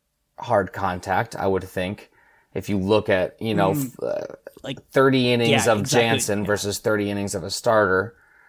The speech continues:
Speaker 1: um, you know, I, I just wonder how much of that is gonna swing things a little bit more wildly, especially, you know, we're,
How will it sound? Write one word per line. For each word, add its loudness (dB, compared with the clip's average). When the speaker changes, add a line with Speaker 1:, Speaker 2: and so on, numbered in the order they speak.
Speaker 1:
um, 0
you -8
know, -8
I, -4
I -2
just -2
wonder 2
how -2
much -2
of -4
that 2
is -4
gonna -6
swing -4
things -4
a -2
little 0
bit -6
more -4
wildly, 0
especially, -2
you -6
know, -6
we're, -8